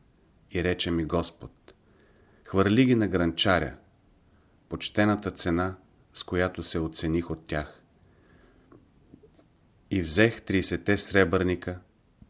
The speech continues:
и ги хвърлих в дома Господен на гранчаря.“ Тук се загатва за продаването на Христа от Юда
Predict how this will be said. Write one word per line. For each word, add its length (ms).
и 60
ги 140
хвърлих 460
в 60
дома 280
Господен 680
на 160
гранчаря.“ 600
Тук 160
се 120
загатва 520
за 160
продаването 640
на 120
Христа 600
от 180
Юда 400